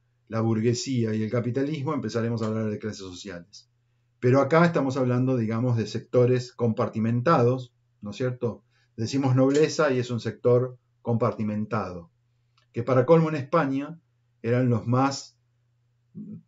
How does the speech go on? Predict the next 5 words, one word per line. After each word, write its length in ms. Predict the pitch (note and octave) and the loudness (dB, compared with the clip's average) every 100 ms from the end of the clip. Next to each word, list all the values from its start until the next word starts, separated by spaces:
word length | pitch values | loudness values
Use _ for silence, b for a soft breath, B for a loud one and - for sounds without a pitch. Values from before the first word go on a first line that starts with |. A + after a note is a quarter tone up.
| _ _ - | _ _ -10
diría 280 | A2 A#2+ | -4 -2
yo, 440 | A#2+ B2 B2 B2 - _ | 0 2 2 2 -8 _
los 160 | A2 G#2 | -8 -2
más 240 | C3+ B2+ | 0 0
retrógrados 960 | G#2 A2 B2 B2 B2 B2+ B2+ B2 - | 2 2 4 4 4 4 2 0 -4